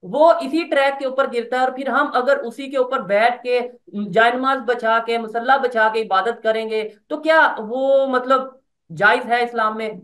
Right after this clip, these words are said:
ये मेरा सवाल है। जितने भी मुसलमान पाकिस्तान से, हिंदुस्तान से देख रहे हैं, सिर्फ सवाल कर रहा हूँ,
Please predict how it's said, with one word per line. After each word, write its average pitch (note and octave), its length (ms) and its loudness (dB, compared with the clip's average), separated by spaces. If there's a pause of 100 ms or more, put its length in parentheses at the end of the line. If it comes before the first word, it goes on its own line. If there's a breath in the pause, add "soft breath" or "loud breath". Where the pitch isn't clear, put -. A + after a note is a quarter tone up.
ये C#4 100 -6
मेरा D#4 200 4
सवाल C4 360 2
है। C4 140 0
जितने A#3+ 300 -6
भी C4 180 -6
मुसलमान A3+ 560 -2
पाकिस्तान G#3+ 640 -4
से, A3 120 -8
हिंदुस्तान G#3+ 540 -6
से A#3+ 100 -6
देख A3 240 -6
रहे A#3 100 -6
हैं, A#3 80 -8
सिर्फ C4+ 220 -4
सवाल A3 300 0
कर G#3+ 200 0
रहा A3+ 120 0
हूँ, A3+ 200 -6